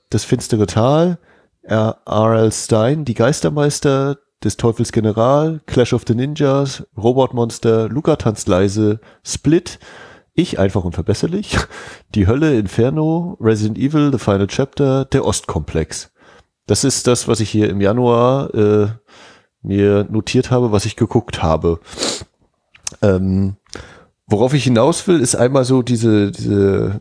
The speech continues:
ich weiß gar nicht, ob's einen Faden gibt, nach dem ich Filme gucke, wenn ich so darauf schaue, was das eigentlich so für ein bunter Blumenstrauß ist im Sinne von, ähm, Blockbuster oder, äh, größeres,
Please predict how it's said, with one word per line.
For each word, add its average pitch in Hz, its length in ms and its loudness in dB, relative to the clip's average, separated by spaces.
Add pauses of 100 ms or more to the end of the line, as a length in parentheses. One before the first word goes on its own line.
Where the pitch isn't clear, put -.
ich 101 100 -4
weiß 135 140 0
gar 151 80 2
nicht, 123 80 0
ob's - 120 -6
einen 107 140 -2
Faden 123 480 -2
gibt, - 400 -6
nach 98 140 -2
dem 113 180 -2
ich 110 140 -4
Filme 113 320 -2
gucke, 190 500 -2
wenn 117 100 -2
ich 113 120 -2
so 127 120 0
darauf 120 240 0
schaue, 131 280 2
was 113 160 0
das 113 100 -2
eigentlich 104 140 0
so 117 160 0
für - 160 -4
ein 101 100 -4 (240)
bunter 127 520 2 (760)
Blumenstrauß 127 640 0
ist - 240 -2
im 110 140 -4
Sinne 113 200 -2
von, 110 680 -2
ähm, 98 640 0 (800)
Blockbuster 120 1080 0 (280)
oder, 85 280 0 (460)
äh, 90 340 0
größeres, 98 680 0